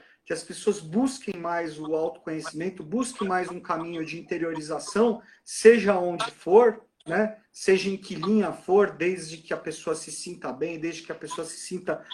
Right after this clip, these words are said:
no processo de reconexão consigo mesma. Então, eu vejo, é, que o Semente Abstrata,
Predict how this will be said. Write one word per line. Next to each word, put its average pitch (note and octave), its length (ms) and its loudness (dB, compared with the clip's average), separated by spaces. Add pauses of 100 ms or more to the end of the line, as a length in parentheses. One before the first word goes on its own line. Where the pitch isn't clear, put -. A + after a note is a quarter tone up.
(420)
no F3+ 140 2
processo G#3 560 8
de E3+ 160 -4
reconexão F3 840 2
consigo D#3 540 -10
mesma. F#3 560 2 (400)
Então, B3 460 10
eu B3 160 10
vejo, A#3+ 540 8 (100)
é, G3 520 8
que - 260 -4
o G#3+ 40 -4
Semente A3 460 6
Abstrata, A3 840 2